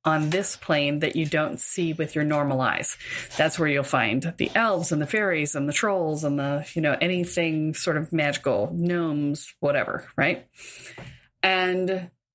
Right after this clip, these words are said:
that's the place to go. You can go and visit the Supernal Temple.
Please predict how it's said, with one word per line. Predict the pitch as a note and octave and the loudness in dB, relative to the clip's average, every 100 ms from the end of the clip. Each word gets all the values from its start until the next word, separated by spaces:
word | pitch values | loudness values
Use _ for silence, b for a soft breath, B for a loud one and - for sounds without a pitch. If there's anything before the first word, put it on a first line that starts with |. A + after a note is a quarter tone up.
| _ _ _ - | _ _ _ 0
that's | F3 F#3+ F#3 - | 2 2 2 -2
the | |
place | G3 F3 D#3+ - | 0 0 0 0
to | |
go. | E3+ C#3 C#3 D#3+ | 0 2 0 0
You | F3 F3 | 0 0
can | F3 - F3+ E3+ | -2 0 0 0
go | E3+ E3 | 0 0
and | E3 | 0
visit | E3+ E3+ F3 | 0 -2 -2
the | E3+ | -2
Supernal | - F3+ F#3+ F#3+ F#3+ | -4 -2 -2 0 0
Temple. | - A#3 B3+ B2 - - | 2 2 2 0 -2 -10